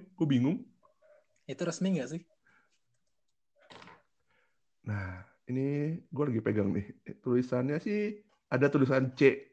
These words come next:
Speaker 1: bundar Pokemon. <laughs>
Speaker 2: Resmi ya, tapi kualitasnya gitu.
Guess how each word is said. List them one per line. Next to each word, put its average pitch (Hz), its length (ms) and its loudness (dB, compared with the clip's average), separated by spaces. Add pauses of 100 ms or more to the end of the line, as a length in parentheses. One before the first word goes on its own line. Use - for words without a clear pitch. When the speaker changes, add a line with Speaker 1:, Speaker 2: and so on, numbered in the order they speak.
Speaker 1:
bundar 127 480 6
Pokemon. 160 640 8
<laughs> - 920 4
Speaker 2:
Resmi 190 320 0
ya, 120 240 -6
tapi 139 240 -6
kualitasnya 160 640 -2
gitu. - 260 0